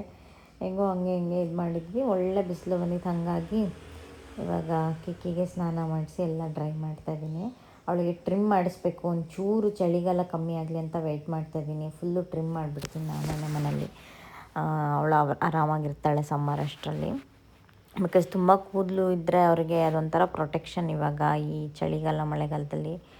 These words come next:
But ಸಮ್ಮರ್ ಬಂದರೆ ತುಂಬ ಹಿಂಸೆ ಪಡ್ತವೆ, ಹಾಗಾಗಿ ಈ ಸಮ್ಮರ್ ಟೈಮಲ್ಲಿ ಟ್ರಿಮ್ ಮಾಡಿಸ್ಬಿಡ್ತೀನಿ.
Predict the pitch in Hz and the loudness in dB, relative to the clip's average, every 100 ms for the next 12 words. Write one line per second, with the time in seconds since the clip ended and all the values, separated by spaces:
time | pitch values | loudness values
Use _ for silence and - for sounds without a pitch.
0 | - - - - - - 175 165 175 170 | -20 -20 -20 -20 -20 -6 -4 0 2 6
1 | 175 180 180 175 170 175 165 170 160 156 | 6 6 4 0 -2 0 2 2 2 -2
2 | 156 139 143 143 147 147 160 160 151 160 | -4 -6 -4 -4 -2 0 0 0 0 0
3 | 214 175 - 151 156 156 151 151 160 151 | 0 0 -2 -2 -2 -2 0 0 0 -2
4 | 147 156 151 147 147 - 156 - - 151 | -4 -4 -2 -2 -4 -10 -12 -8 -4 -4
5 | 160 | -4